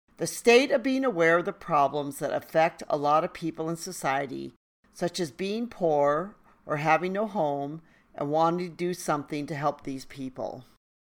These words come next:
You know, I've lived in Asia for a large part of my life. I've also seen a lot of poverty. And I've come to the conclusion that even with all the poverty I've seen, it doesn't really mean that I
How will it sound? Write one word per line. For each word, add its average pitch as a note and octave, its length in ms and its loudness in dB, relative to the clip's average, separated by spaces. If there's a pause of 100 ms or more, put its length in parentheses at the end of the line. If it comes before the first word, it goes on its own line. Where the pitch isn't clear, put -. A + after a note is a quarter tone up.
You A3+ 80 0
know, B3 60 10
I've C4 120 10
lived C#4 180 2
in G#3+ 120 0
Asia F#3 340 2
for D3+ 300 2
a D3 80 -2
large D#3 320 4
part D3+ 200 0
of C#3+ 60 0
my C#3 140 0
life. C#3 480 -4 (260)
I've F3+ 160 10
also G3+ 260 4
seen E3+ 280 0
a D3+ 40 2
lot D3 220 2
of C#3 80 -4
poverty. C3+ 680 -4 (400)
And A3+ 120 10
I've B3 100 6
come D#4+ 200 4
to F#4 60 2
the E4 60 2
conclusion G#3+ 680 2
that D#3 260 4 (100)
even C4+ 340 2
with A3 160 0 (120)
all B3 260 10
the C#4 100 2
poverty G3+ 600 2
I've D#3+ 140 4
seen, C#3 680 -4 (240)
it B3 160 -6
doesn't B3 320 4
really G#3+ 240 2
mean G3 280 0
that E3+ 340 0
I G3 320 0